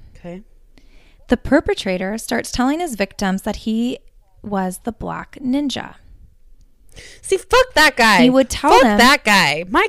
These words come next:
Speaker 1: God. Ugh.
Speaker 2: Okay, but yeah. So he would tell them he didn't care if they, if they called the police, to go ahead and call the police. Tell them it was a Black Ninja that raped you.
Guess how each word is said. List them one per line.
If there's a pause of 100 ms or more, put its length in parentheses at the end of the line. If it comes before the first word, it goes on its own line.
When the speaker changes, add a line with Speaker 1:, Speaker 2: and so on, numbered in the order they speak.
(100)
Speaker 1:
God. (260)
Ugh. (760)
Speaker 2:
Okay,
but (180)
yeah. (240)
So
he
would
tell
them
he
didn't
care
if
they,
if
they
called
the
police,
to
go
ahead
and
call
the
police. (360)
Tell
them
it
was
a
Black
Ninja
that
raped
you.